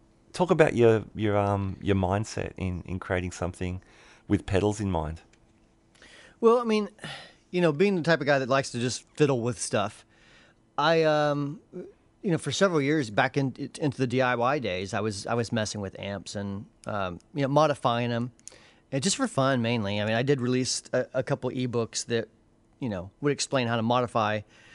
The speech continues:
Speaker 1: Mm-hmm.
Speaker 2: some, you know, cheaper, popular amps to make 'em sound different. But, um, you know, I, I never really thought about actually jumping into the amp game full throttle.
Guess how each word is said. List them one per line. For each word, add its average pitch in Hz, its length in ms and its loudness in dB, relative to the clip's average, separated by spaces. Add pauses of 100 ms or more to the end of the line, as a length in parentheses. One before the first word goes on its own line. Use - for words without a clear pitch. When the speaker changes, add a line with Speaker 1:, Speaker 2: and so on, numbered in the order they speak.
Speaker 1:
Mm-hmm. 95 100 -4
Speaker 2:
some, 160 460 0 (180)
you 208 100 4
know, 143 220 4 (520)
cheaper, 156 500 4 (340)
popular 143 420 2
amps 123 440 0
to 127 260 0
make 123 180 0
'em 104 80 -10
sound 175 280 0
different. 110 320 -4 (680)
But, 180 220 6
um, 170 500 2 (200)
you 190 100 2
know, 180 100 4
I, 170 220 4
I - 20 6
never 190 220 2
really 190 140 2
thought 160 180 2
about 143 300 4
actually 139 600 2 (100)
jumping 139 340 2
into 123 160 0
the 123 140 0 (120)
amp 135 280 -2
game 120 380 0
full 110 260 -2
throttle. 85 440 -8